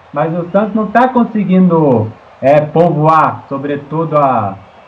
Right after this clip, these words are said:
sobretudo a grande área do, do Palmeiras. O Santos anda muito recuado, né?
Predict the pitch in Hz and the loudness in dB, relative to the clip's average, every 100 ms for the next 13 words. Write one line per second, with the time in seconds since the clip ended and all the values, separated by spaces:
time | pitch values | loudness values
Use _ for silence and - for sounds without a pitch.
0 | - - 139 147 151 165 165 165 147 160 | -20 -8 -6 -4 -4 -2 2 2 2 2
1 | 170 151 151 151 160 151 160 151 113 101 | 0 0 0 2 2 0 -2 -2 -2 -6
2 | - - - - 135 151 156 175 165 156 | -14 -20 -20 -12 -6 -2 2 4 2 0
3 | 139 - 165 196 190 214 185 202 190 180 | -2 -4 0 0 0 -2 0 2 2 2
4 | 170 220 - 233 214 214 208 175 156 110 | 0 -4 -2 0 -2 -2 0 2 2 0
5 | 98 92 92 92 | -4 -6 -6 -6